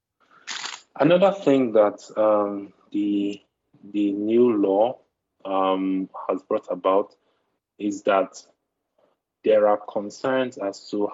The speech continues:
how to even calculate the tax.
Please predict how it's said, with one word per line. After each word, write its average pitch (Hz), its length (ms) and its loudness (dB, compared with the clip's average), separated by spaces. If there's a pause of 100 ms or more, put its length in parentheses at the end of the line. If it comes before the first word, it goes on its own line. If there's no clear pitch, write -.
how 151 540 2
to 107 120 -4
even 110 420 0 (100)
calculate 101 800 0 (880)
the 95 420 0 (280)
tax. - 640 -8